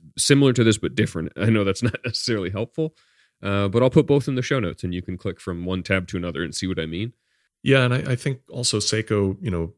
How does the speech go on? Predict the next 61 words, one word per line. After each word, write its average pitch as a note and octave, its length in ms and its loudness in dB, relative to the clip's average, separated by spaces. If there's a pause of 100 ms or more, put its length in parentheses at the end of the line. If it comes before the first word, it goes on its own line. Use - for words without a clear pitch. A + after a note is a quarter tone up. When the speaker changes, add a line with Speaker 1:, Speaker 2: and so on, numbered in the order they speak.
(260)
Speaker 2:
I, B2 160 -10
I - 140 -10
don't, G#3 220 -2
I C3 40 0
feel A#3 200 -2
like A#3 140 0
we D#3 80 4
don't D3 160 0
see C3 140 2
a A2 40 4
lot G2 160 0
of - 120 -4
titanium C#3 580 -2
from C#3 160 -8
Seiko, E3 560 -4
and G#2 140 -2
this, - 220 0
this, - 320 -2
these A2 200 -2
are G2+ 60 2
made G2+ 200 4
from F#2 140 -6
titanium, A#2 540 -2
so F#2 120 -2
I - 40 -2
think G2 220 -6
that F#2+ 120 -6
should D#2+ 240 -8
mitigate F2+ 400 -4
kind F2 160 -6
of E2 80 -6
the, E2 200 -12
the E2 100 -8
big E2+ 180 -8
size F2+ 340 -6
in E2+ 60 -8
terms E2 220 -12
of D#2+ 80 -10
wearability. F2 520 -2
Speaker 1:
Yep, F#2+ 200 -2
should G#2 180 0
help G2 220 -2
for F2+ 120 -6
sure. A2 220 -6
Speaker 2:
Um, E2+ 520 -4
you A#2 100 -2
know, G2 60 2
we G2 100 2
s-, - 80 -4
tend A2+ 220 -2
to G2 40 0
see F#2+ 160 0
titanium F2 480 -4
a E2+ 40 -2
lot E2 220 -4
from - 140 -12
Citizen G2+ 440 -2
these D#2+ 180 -8
days, G2+ 240 -10
but - 120 -10
I, G2 120 -6